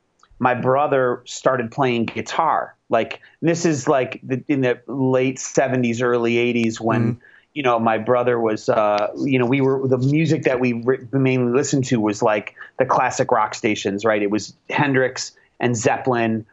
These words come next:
Speaker 1: and Boston, you know what I mean, and Aerosmith. It was that kind of stuff. And my brother got really into Stevie Ray Vaughan and, uh,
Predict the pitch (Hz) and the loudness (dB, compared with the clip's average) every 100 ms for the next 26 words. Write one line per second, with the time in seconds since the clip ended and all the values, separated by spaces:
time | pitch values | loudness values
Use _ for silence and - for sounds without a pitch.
0 | _ _ 127 110 110 107 - 120 117 117 | _ _ 0 0 0 -2 0 0 0 -4
1 | - 120 113 113 113 _ _ 139 131 120 | -2 0 0 -2 -6 _ _ -2 0 0
2 | 120 113 123 123 120 117 - 117 113 - | 0 0 0 2 2 0 0 0 0 -4
3 | _ _ - 131 113 123 127 127 131 123 | _ _ -2 0 0 0 -2 -2 -2 0
4 | 117 - 131 120 120 113 - _ _ - | -2 0 0 0 -2 -4 -6 _ _ -20
5 | - 135 127 139 156 139 123 117 113 123 | -2 0 2 2 2 2 0 0 0 0
6 | 123 120 117 - 135 120 113 107 101 127 | 2 0 -2 -4 -2 0 0 0 2 2
7 | 113 87 - _ _ _ _ _ _ _ | 0 -4 -14 _ _ _ _ _ _ _
8 | _ _ 127 117 110 113 107 104 101 | _ _ 2 2 2 2 4 2 0